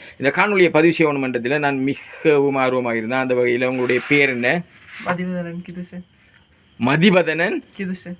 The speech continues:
Speaker 1: கிதுசன். மதிவதனன் கிதுசன். ரைட். நீங்க ஆரம்பத்துல நான் நினைக்கிறேன் எரிவில் கண்ணை மகாவித்தியாலயத்துல படிச்ச நீங்க. அங்க இருந்து எட்டு ஏ பி சித்திகளை பெற்ற நீங்க.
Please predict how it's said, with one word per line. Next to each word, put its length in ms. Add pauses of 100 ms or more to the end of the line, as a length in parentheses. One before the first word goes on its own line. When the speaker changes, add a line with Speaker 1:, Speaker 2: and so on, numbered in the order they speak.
(140)
Speaker 1:
கிதுசன். 520
மதிவதனன் 880
கிதுசன். 680 (320)
ரைட். 320
நீங்க 160
ஆரம்பத்துல 520
நான் 200
நினைக்கிறேன் 460
எரிவில் 280
கண்ணை 240
மகாவித்தியாலயத்துல 680
படிச்ச 240
நீங்க. 360
அங்க 160
இருந்து 180
எட்டு 240
ஏ 120
பி 240
சித்திகளை 360
பெற்ற 240
நீங்க. 440